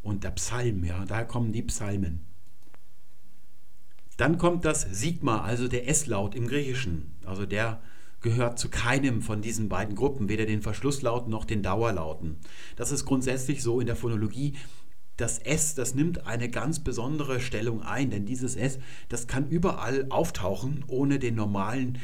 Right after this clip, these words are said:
Silbenbauregeln zu gehorchen. Das hat also immer eine besondere Bedeutung. Und im Griechischen ist es so, dass man das also so schreibt, wie ihr das wahrscheinlich kennt, als Summenzeichen, wenn es groß ist. Und wenn es klein geschrieben ist,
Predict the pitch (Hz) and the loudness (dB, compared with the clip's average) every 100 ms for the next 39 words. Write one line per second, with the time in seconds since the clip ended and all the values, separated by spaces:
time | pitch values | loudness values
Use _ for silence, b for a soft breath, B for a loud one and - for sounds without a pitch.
0 | B - 147 151 139 117 113 117 113 117 | B 0 0 2 0 0 0 0 0 0
1 | 110 117 107 104 101 113 87 87 90 107 | 0 0 2 2 2 2 -2 -2 -2 -2
2 | 98 98 92 98 95 90 92 87 104 104 | -2 -2 0 0 0 0 -2 -2 -2 -2
3 | 98 87 98 127 123 - B B B B | -2 -2 0 0 -2 -2 B B B B
4 | B - 127 131 104 143 160 151 135 135 | B -2 0 0 2 2 2 0 0 0
5 | 107 101 135 170 B B - 120 123 117 | 0 2 2 2 B B -2 0 2 2
6 | 107 107 107 101 101 101 135 165 - 101 | 2 0 0 -2 0 0 0 0 0 2
7 | 98 165 - 113 123 110 113 110 104 107 | 2 2 0 -2 -2 -2 0 -2 0 0
8 | 101 98 117 120 113 101 98 120 151 - | 0 0 0 -2 -2 -4 -2 0 0 0
9 | 120 120 104 104 98 - 104 120 123 165 | -2 -2 0 0 0 -2 0 0 2 0
10 | 175 - B B B B 131 113 120 127 | 0 -4 B B B B 0 0 0 0
11 | - 120 120 180 156 - 110 98 92 117 | -2 0 2 4 2 0 -2 -2 0 0
12 | - | -2